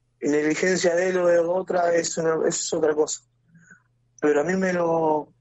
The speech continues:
corrieron, me lo cazaron, me lo mordieron a palo, a botellazos en la cabeza, lo apuñalaron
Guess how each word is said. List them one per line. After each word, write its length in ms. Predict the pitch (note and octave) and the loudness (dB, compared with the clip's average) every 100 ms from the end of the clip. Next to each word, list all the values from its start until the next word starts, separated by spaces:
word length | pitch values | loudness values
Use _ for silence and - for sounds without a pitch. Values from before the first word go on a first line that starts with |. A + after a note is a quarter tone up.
| _ _ _ - | _ _ _ -2
corrieron, 720 | E3 D#3 F3+ G3 G3+ G3+ G3 - _ _ _ _ - | 0 0 0 0 0 -2 -6 -18 _ _ _ _ -4
me 240 | D3+ D3 | 0 2
lo 160 | D3+ D3+ | 2 0
cazaron, 640 | D#3+ - G3 G3+ G#3 G#3+ - _ _ _ _ _ _ _ _ _ _ _ _ _ | -2 0 0 0 -2 -8 -16 _ _ _ _ _ _ _ _ _ _ _ _ _
me 240 | D3+ D3+ D3+ | -2 2 2
lo 240 | D3+ D3 _ | 0 -2 _
mordieron 560 | E3 E3 F3 F3+ G3+ F#3+ | -2 0 2 0 0 0
a 120 | F3+ | 0
palo, 380 | G3 G#3+ A#3 C4 _ _ _ _ _ _ - _ _ _ _ _ | -2 0 -2 -4 _ _ _ _ _ _ -20 _ _ _ _ _
a 100 | - E3 | -2 0
botellazos 580 | E3 E3 D#3+ G3+ G3+ | 0 0 -2 -4 -4
en 60 | F#3 | -2
la 100 | F3 | 0
cabeza, 480 | E3 F3+ G3+ G#3 G#3+ - _ _ _ _ _ _ _ _ _ _ _ _ _ _ - | 2 2 0 -2 -6 -12 _ _ _ _ _ _ _ _ _ _ _ _ _ _ -4
lo 180 | D3 E3+ | 0 0
apuñalaron 840 | E3 G3 F#3+ F#3+ A3 A#3 A#3+ B3+ | 0 -2 0 0 0 -2 -6 -10